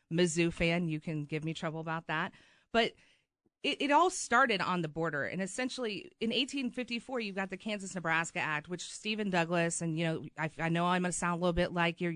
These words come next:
your high school history teacher, and I don't wanna bore everybody, but, um, they had to try to keep settlement. They needed settlement to co-, to move essentially west. And it's gonna repeal the Missouri Compromise, which is how Missouri was formed. So there you already have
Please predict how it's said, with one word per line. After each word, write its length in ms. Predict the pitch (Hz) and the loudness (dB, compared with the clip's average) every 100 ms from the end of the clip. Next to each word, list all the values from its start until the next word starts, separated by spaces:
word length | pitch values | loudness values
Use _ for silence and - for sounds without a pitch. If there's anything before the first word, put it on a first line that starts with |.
| 147 | -4
your 160 | 160 165 | -4 2
high 140 | 175 175 | 2 2
school 220 | - 165 | -2 -4
history 300 | 170 - 160 | -4 -4 -6
teacher, 300 | 165 151 160 | -6 -6 -4
and 120 | 156 | -2
I 80 | 165 | -2
don't 120 | 156 | -2
wanna 140 | 151 | -4
bore 260 | 147 202 196 | -2 0 2
everybody, 460 | 165 160 156 165 196 | 2 0 0 0 0
but, 180 | 180 - - - _ _ _ | -2 -2 -14 -20 _ _ _
um, 420 | 233 208 160 147 - _ _ 196 | 4 6 4 -2 -10 _ _ 2
they 120 | 254 | 4
had 180 | 320 339 | 4 2
to 60 | |
try 180 | - 254 | 2 0
to 60 | 196 | 0
keep 280 | - 220 | -4 -6
settlement. 640 | - - 196 214 180 147 147 | -6 4 6 6 2 0 2
They 120 | 180 | 0
needed 400 | 160 220 262 185 | 2 2 0 -4
settlement 480 | - 208 208 190 - | 0 2 2 -2 -6
to 100 | 165 | -10
co-, 140 | - - | -12 -8
to 140 | 190 | -4
move 420 | 165 175 196 147 - - | 0 0 -2 -6 -14 -12
essentially 540 | - 202 196 175 160 | -4 -4 -4 -4 -6
west. 640 | 139 196 170 143 - - _ _ _ _ | -2 2 2 2 -4 -16 _ _ _ _
And 360 | 208 202 190 175 - - | 0 2 2 -2 -6 -2
it's 200 | 190 - | -2 0
gonna 180 | 285 269 | -2 0
repeal 440 | 196 185 240 233 | 0 -2 -2 -2
the 80 | 208 | 0
Missouri 320 | 175 170 185 | -2 0 -2
Compromise, 560 | 175 202 208 170 143 143 | -2 -4 -2 -2 -2 -2
which 120 | 147 | -8
is 100 | 143 | -8
how 220 | - 185 | 0 2
Missouri 500 | 160 147 147 214 160 | 2 0 0 2 2
was 200 | 127 120 | -2 -6
formed. 340 | - 127 101 - | -6 -6 -4 -4
So 100 | 180 | 0
there 160 | 190 | 2
you 140 | 208 190 | 4 4
already 220 | 180 175 | 4 2
have 300 | 165 190 | 2 2